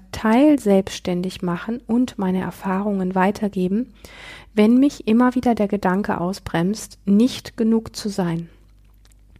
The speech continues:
Dieses Nicht-Genug-Sein hat ja sehr viel damit zu tun, ich bin nicht ausreichend und ich bin nicht richtig.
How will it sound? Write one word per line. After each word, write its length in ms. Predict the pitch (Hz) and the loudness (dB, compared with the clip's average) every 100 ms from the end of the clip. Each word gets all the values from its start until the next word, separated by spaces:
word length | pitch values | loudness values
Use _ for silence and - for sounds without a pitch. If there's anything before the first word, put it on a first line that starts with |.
| _ - - - - - - - | _ -20 -18 -18 -20 -20 -20 2
Dieses 300 | 247 269 - | 4 4 4
Nicht-Genug-Sein 960 | 269 311 - 277 254 269 - 220 202 208 | 4 4 2 4 4 4 0 0 2 2
hat 140 | 220 | 0
ja 120 | 226 | 0
sehr 180 | 220 226 | 0 0
viel 200 | 247 247 | 2 2
damit 300 | 233 226 220 | 4 4 0
zu 200 | - 226 | -2 -8
tun, 300 | - 233 226 | -4 -2 0
ich 180 | 208 - | -2 -2
bin 100 | 220 | 0
nicht 220 | 208 202 | 0 -2
ausreichend 880 | - 220 233 - 220 220 220 220 214 | 0 0 -2 -4 -2 0 -2 -2 -4
und 140 | 202 202 | -4 -8
ich 160 | - | -4
bin 120 | 202 | -2
nicht 240 | 196 190 - | 0 -2 0
richtig. 600 | 202 - - 165 - | -2 0 -4 -4 -6